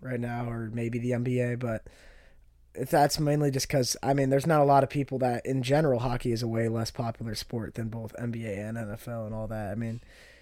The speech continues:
and no one's really talking about it. I feel like the league over the past few years has honestly gotten a lot less talented with, uh,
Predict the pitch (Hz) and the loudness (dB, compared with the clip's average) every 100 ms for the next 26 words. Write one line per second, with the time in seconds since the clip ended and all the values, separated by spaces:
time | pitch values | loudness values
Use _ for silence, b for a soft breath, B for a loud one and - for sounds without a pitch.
0 | b b _ 120 135 120 120 131 135 135 | b b _ 0 2 2 4 4 4 4
1 | 139 123 - 127 - 131 123 120 120 120 | 2 2 2 -2 -2 0 2 2 2 0
2 | - 123 151 135 - 123 123 123 123 - | -4 0 4 4 2 0 2 2 0 -2
3 | 127 127 120 143 127 - 135 120 120 120 | 2 2 2 -2 -2 -2 0 2 2 0
4 | 127 123 120 117 127 117 113 104 120 113 | 0 -2 -2 -2 -4 -4 -4 -4 -4 -4
5 | 107 107 - b b b b - 123 123 | -4 -6 -12 b b b b -4 -2 -2
6 | - 135 127 123 131 127 127 120 113 123 | -4 -2 -2 -4 -4 -4 -6 -8 -8 -8
7 | 107 104 | -8 -8